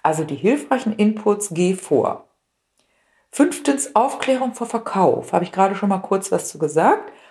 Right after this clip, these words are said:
Also wer immer gleich die Dollarzeichen in den Augen hat, natürlich leben wir alle vom Verkauf, vollkommen klar. Ohne Verkauf geht nix.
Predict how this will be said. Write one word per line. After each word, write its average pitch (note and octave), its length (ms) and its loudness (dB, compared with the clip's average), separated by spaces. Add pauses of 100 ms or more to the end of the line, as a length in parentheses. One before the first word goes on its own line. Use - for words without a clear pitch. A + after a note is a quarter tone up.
(300)
Also G3+ 240 0
wer G3 160 4
immer B3 200 2
gleich G#3+ 160 2
die G3 140 -4
Dollarzeichen F#3 680 4
in F3+ 100 -2
den F3 160 -2
Augen E3 340 0
hat, F#3 160 0
natürlich C4 360 -2
leben A#3+ 240 2
wir E3 120 0
alle D#3 140 2
vom D3+ 180 -6
Verkauf, D#3 480 -4
vollkommen G#3 600 0
klar. D#3+ 340 0
Ohne G3 160 -2
Verkauf F#3 440 -2
geht F3+ 160 -6
nix. - 440 -4